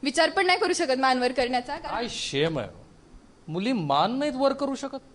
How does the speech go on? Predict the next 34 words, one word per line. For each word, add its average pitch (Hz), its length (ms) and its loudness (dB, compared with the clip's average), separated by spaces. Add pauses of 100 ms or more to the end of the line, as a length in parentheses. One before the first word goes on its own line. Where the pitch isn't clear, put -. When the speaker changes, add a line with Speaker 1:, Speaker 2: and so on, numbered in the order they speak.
Speaker 2:
लातूर 185 340 0
सारख्या 240 340 0
शिक्षण 233 400 -6
पंढरीतली 226 500 -4
स्थिती 220 280 -6
ही 208 200 -2 (320)
मराठा 196 320 4
समाजाची 202 420 -2
मुलगी 185 280 -6
सांगतेय. 180 380 -8
का 208 260 2
असुरक्षितता 185 680 -2
नाही 170 160 -4
वाटणार? 139 340 -8 (500)
म्हणून 175 260 -2
संवाद 185 440 0
घडवायला 156 380 0
पाहिजे. 147 340 -4
काय 190 300 2
चाललंय 175 420 2
महाराष्ट्रातलं 131 640 -4
समाजमन, 147 520 -4 (440)
कुठं 175 180 -4
चाललंय? 117 360 -6 (960)
Speaker 1:
सर, 277 240 0
अ, 277 280 2
बघणारे 294 560 2
आणि 277 280 0
मान 285 300 2
का 349 200 2
वर 359 140 4
करू 359 180 -4
शकत 302 320 -2
नाहीत? 247 160 -4